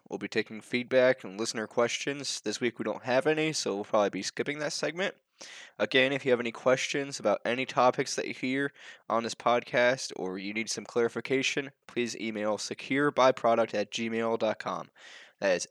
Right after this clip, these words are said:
S E C U R E B Y P R O D U C T at gmail dot com. All one word, Secure Byproduct.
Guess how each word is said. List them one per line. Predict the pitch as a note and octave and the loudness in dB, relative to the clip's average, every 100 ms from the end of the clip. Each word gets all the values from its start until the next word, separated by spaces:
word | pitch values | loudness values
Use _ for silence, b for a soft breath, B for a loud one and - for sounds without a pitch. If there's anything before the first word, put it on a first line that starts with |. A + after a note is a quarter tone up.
| - | 2
S | C3+ - | 2 2
E | A2+ C3 | -2 0
C | - - C3+ C#3+ | 0 0 0 0
U | C3 A2+ A#2+ | -2 -2 2
R | - A#2+ C3 | 6 6 6
E | G2+ A2+ A2 | 2 -2 -2
B | - B2+ D3 | -2 0 0
Y | A#2 G#2+ G#2 G#2 | 4 4 4 0
P | - D#3+ D#3+ | -4 0 2
R | A2+ A#2 A2 - | 4 6 4 2
O | D3 | 0
D | C#3+ A#2 A2+ A#2 - | 0 -2 0 -2 -4
U | G#2+ C#3+ | -4 -2
C | - C#3+ | -2 -2
T | - A#2 G#2 G#2 _ b b b | -2 -4 -4 -4 _ b b b
at | F#2 - | -6 -4
gmail | A#2 A#2 A#2 A#2 A2+ | -6 -2 0 0 0
dot | A2 A2 | 0 0
com. | - G#2 F#2 G2+ - | -2 -6 -6 -8 0
All | G#2 G#2+ | 2 2
one | A2 A2 | -2 -4
word, | B2+ D#3+ D#3+ - B B B B B B | 0 0 0 -4 B B B B B B
Secure | - - - A#2 G#2+ | -12 -10 -6 -4 2
Byproduct. | A2 B2 - C3 C3 - - | 2 2 6 6 6 2 -8